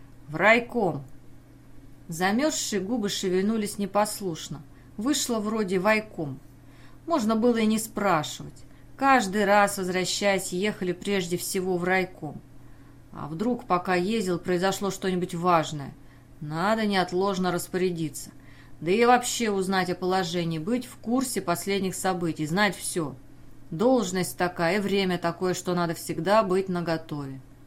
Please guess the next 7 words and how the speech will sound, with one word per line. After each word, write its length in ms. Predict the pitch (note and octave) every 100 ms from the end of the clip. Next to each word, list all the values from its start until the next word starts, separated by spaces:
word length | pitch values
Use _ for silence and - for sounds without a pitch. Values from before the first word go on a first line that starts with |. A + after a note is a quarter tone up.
| - - - - - - - - - - - - -
Из 260 | G3+ F3 -
окна 460 | F#3 - G#3 F#3+ F3
райкома 520 | E3+ F3 C#4 D4+ A#3
приветил 580 | - G3 G3+ C4 A3+ F#3
его 320 | F3+ F#3 G#3+
желтый 480 | F3 G#3 G#3 G3 F#3
огонек. 440 | F3 F#3+ F3 D3+